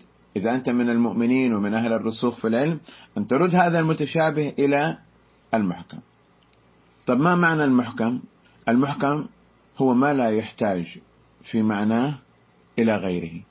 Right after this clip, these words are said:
خلاص، "ليس كمثل شيء وهو السميع الب-، البصير"، آية واضحة ظاهرة، معناها أن الإنسان لا ينبغي أن يخوض في تشبيه الله وتمثيله، فعليه في الصفات أن يثبتها كما أخبر الله عز وجل،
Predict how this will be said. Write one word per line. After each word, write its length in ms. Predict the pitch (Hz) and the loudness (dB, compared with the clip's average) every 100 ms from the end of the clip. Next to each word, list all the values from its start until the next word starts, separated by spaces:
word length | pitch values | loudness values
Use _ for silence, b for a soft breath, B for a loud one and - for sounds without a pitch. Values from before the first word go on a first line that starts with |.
| _ _ _ _ _ _ _ - | _ _ _ _ _ _ _ -8
خلاص، 300 | 123 110 117 | -4 -2 0
"ليس 220 | 143 143 | 0 -2
كمثل 480 | 135 120 127 120 113 | -2 -2 0 0 -2
شيء 160 | 135 | 0
وهو 80 | 123 | 0
السميع 400 | 113 120 117 117 | 0 -2 -2 0
الب-، 460 | 110 101 - - - - b - | -2 -4 -6 -8 -12 -16 b -6
البصير"، 500 | 92 98 135 123 135 | -6 -2 -2 0 2
آية 160 | 123 | 2
واضحة 560 | 117 123 123 117 113 110 | 2 2 0 -2 -4 -2
ظاهرة، 580 | 98 127 131 135 160 170 _ b b b _ _ _ _ _ - | 2 2 2 0 -4 -8 _ b b b _ _ _ _ _ -4
معناها 680 | 110 113 117 127 139 139 131 - | 0 2 2 2 0 -2 -4 -6
أن 180 | 113 110 | -2 0
الإنسان 540 | 110 110 110 127 120 | 0 -2 -2 0 2
لا 100 | 123 | 2
ينبغي 300 | 139 123 113 | 2 0 0
أن 60 | 104 | -2
يخوض 320 | 104 - 120 | -2 -2 -2
في 140 | - 95 | -4 -8
تشبيه 460 | 98 - 113 110 | -8 -4 -2 0
الله 240 | 110 110 104 | 0 0 0
وتمثيله، 640 | 95 92 90 92 82 80 - B B B | -2 -4 -4 -4 -6 -8 -16 B B B
فعليه 440 | - 110 123 127 | -2 0 2 0
في 80 | 110 | -2
الصفات 540 | 107 - 107 127 127 113 | -4 -6 -2 0 0 -2
أن 140 | 107 | -2
يثبتها 380 | 104 - 127 110 | -2 -4 -2 -2
كما 300 | 110 107 110 | -2 0 0
أخبر 320 | 117 113 110 | -2 -4 -2
الله 200 | 107 117 | 0 0
عز 320 | 104 104 92 | 0 -2 -2
وجل، 460 | 98 101 117 160 | -2 0 0 -2